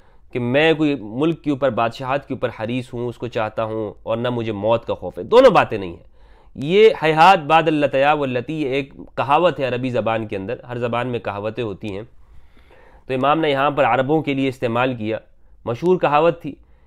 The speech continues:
کہتے ہیں کہ ایک آدمی تھا، اس نے ایک چھوٹے قد کی عورت کے ساتھ شادی کی، لیکن وہ بہت ہی بد اخلاق نکل آئی،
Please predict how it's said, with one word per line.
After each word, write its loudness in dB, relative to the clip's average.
کہتے 0
ہیں 4
کہ 2
ایک -4
آدمی 0
تھا، -2
اس -6
نے -4
ایک -4
چھوٹے -4
قد -8
کی -6
عورت -4
کے -8
ساتھ -8
شادی -6
کی، -8
لیکن -6
وہ -6
بہت -6
ہی -6
بد -4
اخلاق -2
نکل -10
آئی، -16